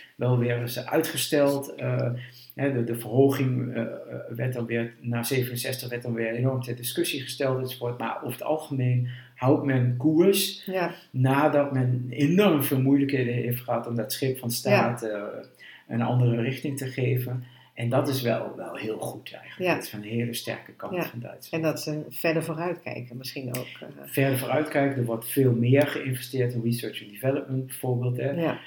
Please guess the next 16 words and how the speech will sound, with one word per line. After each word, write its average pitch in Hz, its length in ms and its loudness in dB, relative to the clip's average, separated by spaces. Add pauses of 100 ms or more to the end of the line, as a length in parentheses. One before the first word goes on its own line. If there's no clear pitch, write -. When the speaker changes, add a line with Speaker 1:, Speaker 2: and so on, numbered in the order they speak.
(260)
Speaker 1:
Eh, 117 340 2
er 117 80 2
wordt 131 260 0
ook 123 320 -4
iets 160 240 -2
meer 135 360 6
besteed, 123 720 0
eh, 117 220 -2 (760)
bij 113 300 -2
grote, 135 580 4 (340)
eh, 110 500 -8
ehm, 104 140 -12 (960)
ja, 117 260 -2
hervormings, 127 840 4
zeg 127 180 -4
maar, 113 300 -4